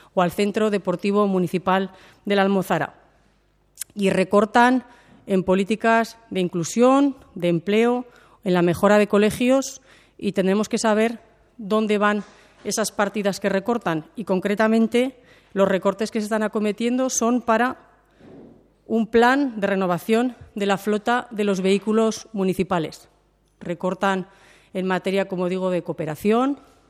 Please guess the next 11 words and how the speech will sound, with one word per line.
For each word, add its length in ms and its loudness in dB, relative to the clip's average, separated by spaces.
en 120 -12
colegios 520 -4
de 60 -4
educación 540 -4
infantil, 640 -2
para 460 0
incrementar 920 -2
quinientos 580 -2
trece 300 -4
mil 280 -2
euros 480 0